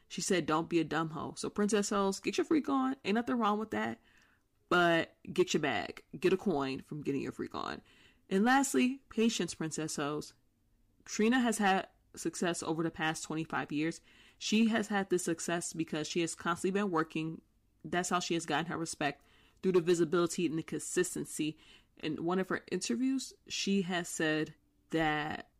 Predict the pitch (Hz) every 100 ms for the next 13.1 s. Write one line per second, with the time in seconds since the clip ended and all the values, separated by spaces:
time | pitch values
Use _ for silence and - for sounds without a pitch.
0 | - - 196 202 196 185 - 160 139 147
1 | 185 214 - 156 175 165 - 220 240 214
2 | 185 185 165 151 151 180 165 156 160 156
3 | - 180 165 156 147 147 - 139 143 98
4 | 73 - _ _ _ _ _ - 156 -
5 | 190 202 202 185 180 - 135 - 165 202
6 | - 196 185 175 170 _ _ _ - 170
7 | 180 185 185 175 175 175 185 202 - 151
8 | 151 180 170 180 185 - 156 - 175 -
9 | 175 180 180 - _ _ _ _ - 151
10 | 190 185 - - _ 160 185 - 190 -
11 | 170 170 175 175 175 - _ - - 190
12 | 175 - 170 170 170 - 170 165 165 165